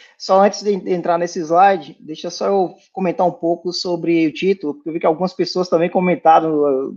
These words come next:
vi lá no LinkedIn, quando você postou, né, "Pô, gostei do título", mas o título foi exatamente mesmo pra causar, né, um pouco, e eu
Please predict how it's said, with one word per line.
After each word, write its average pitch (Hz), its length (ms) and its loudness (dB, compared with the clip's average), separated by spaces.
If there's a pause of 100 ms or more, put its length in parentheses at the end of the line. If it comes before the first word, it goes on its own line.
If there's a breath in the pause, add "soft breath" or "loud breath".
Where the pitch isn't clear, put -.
(140)
vi 156 140 -2
lá 165 120 4
no 156 100 0
LinkedIn, 160 720 -2 (100)
quando 147 160 -12
você 170 120 -8
postou, 175 380 -2
né, 147 140 0
"Pô, 190 160 -2
gostei 180 280 2
do 185 100 2
título", 240 460 0 (460 loud breath)
mas 156 160 0
o 190 60 4
título 202 320 0
foi 208 120 4
exatamente 185 680 4
mesmo 170 260 2
pra 196 140 0
causar, 165 520 4
né, 156 180 -2
um 160 80 -8
pouco, 190 380 -4 (320)
e 156 100 -8
eu 147 280 -6